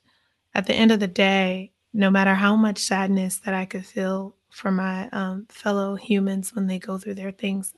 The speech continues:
I don't know exactly what that feels like because I have not personally experienced it. And, um,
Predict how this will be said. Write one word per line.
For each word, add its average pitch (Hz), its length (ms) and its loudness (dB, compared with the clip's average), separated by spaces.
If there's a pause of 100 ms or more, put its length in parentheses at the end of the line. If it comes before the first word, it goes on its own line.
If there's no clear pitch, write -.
I 196 140 2
don't 202 360 2
know 196 240 2
exactly 196 640 -4
what 185 260 -6
that 190 220 -6
feels 190 360 -4
like 190 240 -8
because 196 280 -4
I 196 100 2
have 190 100 0
not 196 300 -2
personally 202 520 -10
experienced 196 880 -6
it. 208 180 -8 (760)
And, 190 320 2
um, 190 420 -2